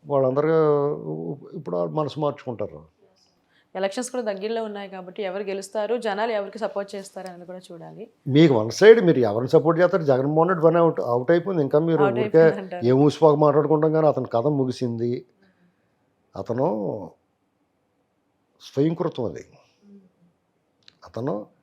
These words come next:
Speaker 1: చేతకాని దద్దమ్మ పరిపాలన అందించాడు.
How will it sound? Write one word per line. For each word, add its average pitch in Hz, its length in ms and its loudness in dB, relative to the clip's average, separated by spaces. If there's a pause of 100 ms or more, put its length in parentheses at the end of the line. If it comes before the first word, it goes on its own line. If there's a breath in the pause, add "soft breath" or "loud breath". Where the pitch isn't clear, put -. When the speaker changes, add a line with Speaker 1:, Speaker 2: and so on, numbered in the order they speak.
(460)
Speaker 1:
చేతకాని 135 640 -4
దద్దమ్మ 123 460 -4
పరిపాలన 120 440 -4
అందించాడు. 113 600 -12